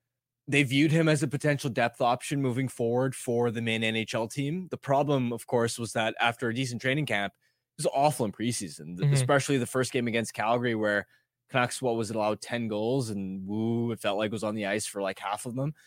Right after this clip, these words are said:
Speaker 2: Mm-hmm.
Speaker 1: So it's been a tough time for him that way. I, I do wonder about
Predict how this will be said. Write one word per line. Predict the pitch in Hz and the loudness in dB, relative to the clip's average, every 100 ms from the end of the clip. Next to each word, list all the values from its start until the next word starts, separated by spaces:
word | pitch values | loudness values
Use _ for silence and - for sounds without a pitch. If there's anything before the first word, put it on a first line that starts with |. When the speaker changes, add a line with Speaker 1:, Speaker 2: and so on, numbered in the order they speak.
| - | 0
Speaker 2:
Mm-hmm. | 135 131 - _ _ | 2 2 -4 _ _
Speaker 1:
So | - - 156 143 135 131 123 - _ _ _ _ _ _ _ | 0 6 10 10 8 6 4 -2 _ _ _ _ _ _ _
it's | 147 139 | -2 0
been | - 147 147 147 143 143 139 139 - _ _ | 4 6 6 6 4 4 2 -2 -8 _ _
a | 135 | -4
tough | - - 127 123 | -2 0 2 2
time | - 120 127 | 0 -2 -2
for | 123 120 | 0 -2
him | 110 | 2
that | 104 123 110 | 2 2 2
way. | 139 135 135 | 2 4 4
I, | 120 | 2
I | 104 110 | -2 -4
do | - 127 | -2 0
wonder | 127 123 127 | 0 2 2
about | 120 113 113 107 104 | 2 2 2 2 2